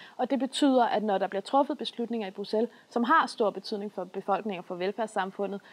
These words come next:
så er det ofte sådan, at befolkningen på ingen måde har haft nogen indflydelse på det, og ikke haft mulighed for at diskutere det i forvejen. Derfor synes jeg, at et demokratiet i sin effekt faktisk, øh, bliver koblet af.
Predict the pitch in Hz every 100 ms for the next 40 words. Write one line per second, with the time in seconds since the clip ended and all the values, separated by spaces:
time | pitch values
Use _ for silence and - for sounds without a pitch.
0 | - - - 269 - 226 220 226 240 240
1 | - 226 208 190 208 208 196 208 196 -
2 | 254 262 214 214 208 - 214 - 240 -
3 | 220 208 240 247 - 226 240 220 233 233
4 | 233 220 208 214 208 - 208 202 196 202
5 | 208 214 202 202 - - - 262 247 254
6 | 233 226 247 214 214 - 202 - - -
7 | - - _ 220 196 214 - 247 220 226
8 | 208 202 190 226 - 311 302 - - 208
9 | 226 214 - 202 196 196 - 190 - 190
10 | 190